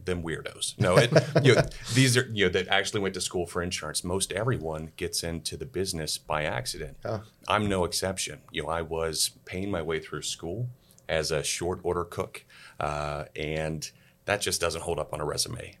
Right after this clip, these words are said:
Speaker 1: You know, so I was going through a recruiter and a couple job searches, and I found this opportunity to be, uh, you know, just, uh, way up here on the, on the corporate ladder as the protective mailman. You know, it's, but it was like, well, mailman is gonna look a lot better,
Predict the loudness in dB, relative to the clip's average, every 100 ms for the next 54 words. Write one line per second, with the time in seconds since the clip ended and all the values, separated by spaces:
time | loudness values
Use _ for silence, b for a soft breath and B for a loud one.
0 | -6 -2 0 2 2 0 -2 -4 -2 -2
1 | 0 0 2 2 0 -2 -8 -6 -2 2
2 | 4 4 2 -6 -10 -4 -4 -2 -2 -2
3 | -2 0 2 2 -2 b b b b b
4 | 0 2 2 0 -4 -2 0 2 2 2
5 | 2 2 0 -4 -4 -4 -4 -4 -4 -6
6 | -6 -2 -2 0 0 2 0 -2 -4 -4
7 | -4 -4 -2 -2 0 -2 -4 b b b
8 | 0 2 2 0 -2 0 2 2 0 0
9 | -4 0 0 2 2 2 2 0 -4 -8
10 | b b -2 0 0 -2 -4 -4 -2 -6
11 | -2 -2 -2 -4 -8 -12 -14 B B 8
12 | 8 8 8 8 6 4 0 0 0 4
13 | 4 6 4 4 4 4 4 2 0 -2
14 | -2 -4 -2 0 4 2 0